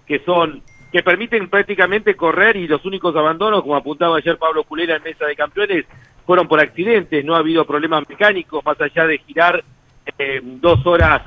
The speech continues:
cuarenta minutos, eh, a doscientos, a trescientos setenta kilómetros por hora los vehículos. Bueno, pero la confiabilidad de los autos hace que, eh, se pueda correr a fondo desde el comienzo,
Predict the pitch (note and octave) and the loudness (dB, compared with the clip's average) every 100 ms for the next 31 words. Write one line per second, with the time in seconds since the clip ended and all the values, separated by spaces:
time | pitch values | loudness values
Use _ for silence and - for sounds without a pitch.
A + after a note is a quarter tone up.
0 | C3 D3 E3 E3+ E3 D3+ D#3+ F#3 F3 - | -4 0 0 2 0 0 -2 0 0 -4
1 | - C#3 C#3 B2 - _ _ D3 D3+ C#3+ | -8 -4 -4 -6 -10 _ _ 2 2 2
2 | C#3 D3 - F3+ F3 - E3 C#3 - _ | -2 -4 -2 -2 -2 -2 -2 -2 -6 _
3 | - - - D#3+ D#3+ F3+ G3 G#3 F3 E3 | -20 -18 0 2 2 0 0 -2 -2 -4
4 | E3 F3+ E3+ D3 E3 E3 D3 - D3+ F#3 | -2 0 0 0 -2 -2 -4 -2 2 4
5 | E3 D3 C#3+ D#3+ F3+ F#3+ G3+ G3 _ _ | 4 4 2 0 -2 -2 0 -2 _ _
6 | _ - E3 D#3 D#3+ D#3 D#3+ D#3+ D#3+ D#3+ | _ -2 0 2 2 2 2 0 0 0
7 | E3+ F#3+ F3+ E3 G3 G3+ F#3+ E3+ F#3 - | 2 4 4 2 2 2 -2 0 -2 -2
8 | E3 D#3 D#3 D3 - _ - - D#3 D3+ | -6 -2 0 0 -4 _ -20 0 2 4
9 | C#3+ - E3 G3 G#3+ G3+ F3 F3+ F#3+ E3 | 4 0 0 4 4 6 4 4 4 2
10 | - D#3 - G3+ A3 G3+ D#3+ D#3+ D#3 E3+ | 0 -2 2 0 2 2 2 2 2 0
11 | G#3 F#3+ D#3 E3 D#3+ | 2 0 0 -2 -2